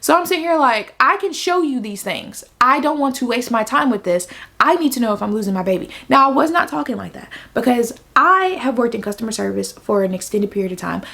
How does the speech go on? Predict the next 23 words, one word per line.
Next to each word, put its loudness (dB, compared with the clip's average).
I 2
just -2
got -2
out -2
of -6
working -4
in -4
finance, -12
okay? -2
My 4
thing, 0
and 0
I 0
dealt 0
with -6
clients 0
directly 0
closing -2
on 0
investment 2
properties, -2
et -6
cetera. -8